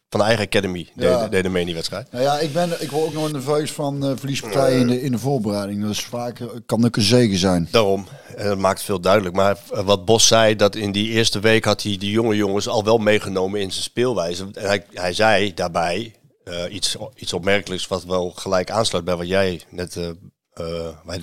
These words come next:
Speaker 1: waar jij het over hebt, is dat, ehm, hij ze duidelijk moest maken dat hij niet wil dat ze met verdedigende achterlopen.
Speaker 2: Mhm.
Speaker 1: Maar dat zijn ze dus gewend geweest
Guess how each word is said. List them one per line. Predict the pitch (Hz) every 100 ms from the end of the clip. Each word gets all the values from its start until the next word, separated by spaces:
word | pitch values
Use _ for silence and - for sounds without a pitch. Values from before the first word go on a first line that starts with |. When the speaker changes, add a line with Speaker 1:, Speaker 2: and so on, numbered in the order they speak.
| 92
Speaker 1:
waar | 90 87
jij | 90 95
het | 90
over | 87 95
hebt, | 120 -
is | 92
dat, | 101 - - - - - - - - - _ _
ehm, | - 92 92 90 87
hij | 78 101 101
ze | 98
duidelijk | 110 147 117
moest | 104 92
maken | 90 98 110
dat | 113
hij | 101 101
niet | 113 120
wil | 110 117 131
dat | 117
ze | -
met | 110
verdedigende | 104 117 120 107 104
achterlopen. | - 107 87 80 _ _ _
Speaker 2:
Mhm. | 127 117 135 139 -
Speaker 1:
Maar | 107
dat | 110
zijn | 123
ze | 104
dus | 101
gewend | 107 131
geweest | 107 90 92